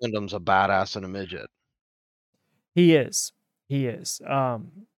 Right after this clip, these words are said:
Speaker 2: eh, he's, he's, he's very good in a midget. Did you have him?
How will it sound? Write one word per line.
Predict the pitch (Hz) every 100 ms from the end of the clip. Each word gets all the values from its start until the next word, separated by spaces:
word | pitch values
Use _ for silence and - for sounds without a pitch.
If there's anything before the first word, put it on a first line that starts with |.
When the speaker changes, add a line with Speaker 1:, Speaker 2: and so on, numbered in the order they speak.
| _ _ -
Speaker 2:
eh, | 131 - -
he's, | - 135 139 123 -
he's, | - 151 127 110 -
he's | 135 147 170 135
very | 117 127 160 156 143
good | 123 135 123 113 -
in | 131 127
a |
midget. | 120 117 110 123 165 _ _ -
Did | 135
you | 240
have | 247 254 269
him? | 277 294